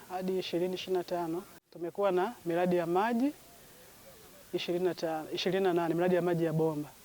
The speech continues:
Kwanza tunatekeleza miradi ya maji ya bomba na pia tunachimba visima. Kwa hiyo tumeshajenga miradi ya maji ishirini na nane ambayo kuna iliyokamilika, inatoa huduma kwa wananchi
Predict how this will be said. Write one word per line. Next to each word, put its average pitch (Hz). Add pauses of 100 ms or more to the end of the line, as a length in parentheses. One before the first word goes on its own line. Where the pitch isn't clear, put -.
(260)
Kwanza 202
tunatekeleza 196
miradi 190
ya 185
maji 180
ya 160
bomba 262
na 170
pia 196
tunachimba 175
visima. 151 (600)
Kwa -
hiyo 190
tumeshajenga 180
miradi 175
ya 165
maji 185 (100)
ishirini 175
na 156
nane 156 (140)
ambayo 160
kuna 175
iliyokamilika, 180 (720)
inatoa 160
huduma 185
kwa 170
wananchi 185